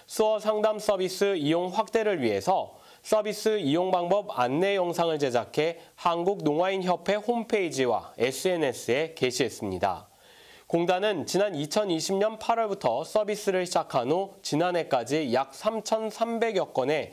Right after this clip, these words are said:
상담을 진행했다고 설명했습니다. 한편 공단은 청각 언어 장애인이 자주 이용하는 수어 통역센터와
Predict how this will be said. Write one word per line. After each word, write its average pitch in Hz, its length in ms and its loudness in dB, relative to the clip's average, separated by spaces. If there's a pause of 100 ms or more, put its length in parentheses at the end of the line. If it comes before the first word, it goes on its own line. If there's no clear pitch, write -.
(140)
상담을 196 580 0
진행했다고 147 840 0
설명했습니다. 101 960 -2 (640)
한편 214 380 0
공단은 156 560 0 (300)
청각 226 520 0
언어 165 280 2
장애인이 170 640 0
자주 143 360 0
이용하는 165 520 0
수어 233 260 0
통역센터와 147 920 0